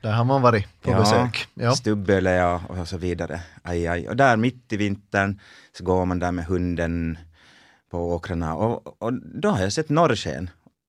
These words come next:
Speaker 2: Och det är inte en jätteintressant historia egentligen. För att
Speaker 1: Men, men fattar du, men fattar du att det var norrsken?
Speaker 2: Ja.
Speaker 1: Okej.
Speaker 2: Ja.
Speaker 1: För att annars är det ju en udda upplevelse.
Speaker 2: Ja.
Speaker 1: Alltså när man inte vet vad det är.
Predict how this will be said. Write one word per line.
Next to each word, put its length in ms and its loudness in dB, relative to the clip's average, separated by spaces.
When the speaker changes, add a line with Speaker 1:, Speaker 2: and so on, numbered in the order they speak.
Speaker 2:
Och 240 2
det 80 2
är 40 6
inte 180 2
en 60 4
jätteintressant 580 0
historia 400 -2
egentligen. 400 -6
För 140 -4
att 60 0
Speaker 1:
Men, 160 -4
men 200 0
fattar 360 4
du, 300 2
men 180 -4
fattar 260 0
du 120 4
att 100 2
det 60 0
var 140 2
norrsken? 400 -6
Speaker 2:
Ja. 160 -4
Speaker 1:
Okej. 440 -2
Speaker 2:
Ja. 240 -4
Speaker 1:
För 60 2
att 80 4
annars 280 2
är 60 4
det 60 2
ju 100 2
en 180 -2
udda 200 0
upplevelse. 500 -8
Speaker 2:
Ja. 680 4
Speaker 1:
Alltså 200 0
när 100 6
man 120 2
inte 200 0
vet 200 6
vad 120 4
det 80 4
är. 80 2